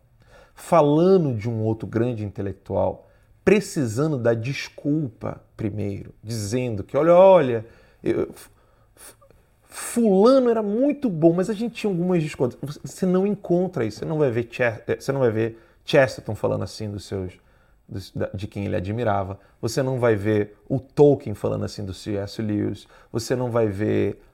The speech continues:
é, enfim, c-, você não vai encontrar um grande intelectual tendo que se desculpar para a plateia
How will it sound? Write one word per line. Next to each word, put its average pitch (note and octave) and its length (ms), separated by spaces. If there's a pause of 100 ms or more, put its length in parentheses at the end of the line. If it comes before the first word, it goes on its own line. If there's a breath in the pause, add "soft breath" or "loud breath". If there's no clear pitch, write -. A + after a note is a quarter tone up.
(140)
é, G2+ 640
enfim, F3+ 360
c-, - 160
você - 140
não A3 120
vai E3+ 240
encontrar A2 720
um C3+ 180
grande B2 380
intelectual G#2 580
tendo A2+ 220
que A2+ 100
se - 140
desculpar C3 840
para - 160
a - 20
plateia G#2+ 600